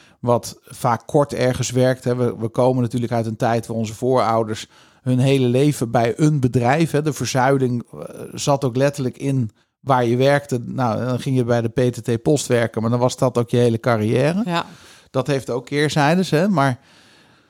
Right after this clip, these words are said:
Speaker 1: ik vind het wel interessant dat je zegt, d-, hoe ga je duurzaam met je personeel om? Als je lange termijn relaties, eh, hebt,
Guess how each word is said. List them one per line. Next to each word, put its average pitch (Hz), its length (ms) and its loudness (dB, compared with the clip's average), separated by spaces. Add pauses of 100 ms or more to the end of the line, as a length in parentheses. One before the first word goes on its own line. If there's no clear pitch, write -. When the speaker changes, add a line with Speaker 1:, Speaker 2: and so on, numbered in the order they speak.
(440)
Speaker 1:
ik 139 160 -4
vind 175 180 2
het 156 100 2
wel 160 160 4
interessant 165 640 0
dat 147 160 0
je 147 80 0
zegt, 139 320 -2 (140)
d-, 139 200 -4
hoe 143 260 2
ga 143 160 0
je 135 140 2
duurzaam 147 320 0
met 139 140 -2
je 139 80 -4
personeel 139 560 -2
om? 127 320 -6 (480)
Als - 280 -2
je 139 360 0
lange 156 480 2
termijn 151 460 2
relaties, 127 880 -2
eh, 110 400 -4
hebt, - 540 -4